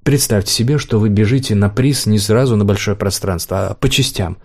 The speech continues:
с остановками после каждых двадцати шагов. При таких условиях не разбежишься и не приобретешь инерции, а ведь значение ее огромно при беге.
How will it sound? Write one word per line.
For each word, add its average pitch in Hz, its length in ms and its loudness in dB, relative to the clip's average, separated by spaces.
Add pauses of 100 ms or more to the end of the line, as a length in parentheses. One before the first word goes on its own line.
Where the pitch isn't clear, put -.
(140)
с - 120 -4
остановками 110 600 0
после 110 240 -2
каждых 101 320 0
двадцати 101 320 0
шагов. - 440 -8 (600)
При 104 140 2
таких 98 320 -2
условиях 113 420 2
не 110 140 4
разбежишься 107 640 2
и - 20 2
не 98 120 2
приобретешь 104 600 0
инерции, 110 560 0
а 90 60 -2
ведь 92 140 0
значение 113 500 2
ее 127 140 4
огромно 107 420 2
при 117 160 0
беге. 87 460 -4